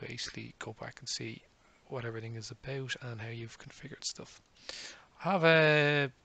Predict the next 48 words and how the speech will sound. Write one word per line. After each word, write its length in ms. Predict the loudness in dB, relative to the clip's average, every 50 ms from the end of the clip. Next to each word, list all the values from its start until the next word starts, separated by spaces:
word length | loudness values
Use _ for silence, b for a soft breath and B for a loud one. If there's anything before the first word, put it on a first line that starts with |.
| _ _ _ _ _
folder 400 | 2 2 4 2 0 0 0 -2
in 40 |
here 160 | -2 -4 -4 -6
called 220 | -6 -8 -8 -6
Orange. 380 | -6 -6 -6 -6 -8 -6 -6 -6
I'll 80 | -6 -6
just 220 | -8 -10 -10 -8
open 240 | -8 -8 -10 _ -12
this 180 | -10 -8 -4 -4
up, 120 | -4 -4 _ _ -20 -20 B B B B B B B B B _ -6
and 240 | -2 0 0 0 0
this 160 | -2 -2 -2
is 80 | -2 0
just, 380 | 2 2 2 2 0 -2 -4 -4
I'm 220 | -4 -4 -4 -6
not 180 | -6 -10 -10 -10
gonna 220 | -10 -10 -8 -8
into 240 | -8 -8 -8 -8 -10
it, 60 | -10 _
but 160 | -6 -4 -4
it's 240 | -4 -4 -6 -6 -8
kind 220 | -6 -6 -8 -8
of 100 | -8 -8
a 60 | -10
history 640 | -10 -8 -6 -4 0 2 2 2 2 0 -2 -2 -2 -2
of 600 | -2 -2 -2 -4 -6 -8 -12 -14 -14 -16 -18 -16
what 140 | -12 -10 -10
I've 100 | -10 -10
been 140 | -10 -12 -10
doing 260 | -8 -8 -8 -8 -8
basically 560 | -8 -8 -8 -6 -6 -6 -6 -8 -10 -10 -12 -14 _ -20 -20 _ -8
to 260 | -8 -8 -8 -8 -12
develop 400 | -12 -12 -10 -8 -8 -8 -10 -12 _ -12
this, 180 | -10 -6 -4
so 300 | -2 -2 -2 -2 -4 -6 -2 -2
that 120 | -2 -2 -2 -4
as 160 | -10 -8 -4
well 200 | -2 -2 -2 -2
gives 200 | -2 -6 -8 -8
you 100 | -10 -12
a 20 | -10
background. 560 | -10 -10 -10 -10 -12 -14 -14 -14 -16 -20 -20 _ B B B B B B B B B B B B B B
So 160 | -2 0 0
today, 540 | 2 4 8 10 10 10 10 8 4 2 0 -4 -6
before 280 | -8 -4 -2 0 0
we 80 | 2 2
start 280 | 4 6 8 8 8
anything, 460 | 8 6 4 2 2 0 0 -2 -6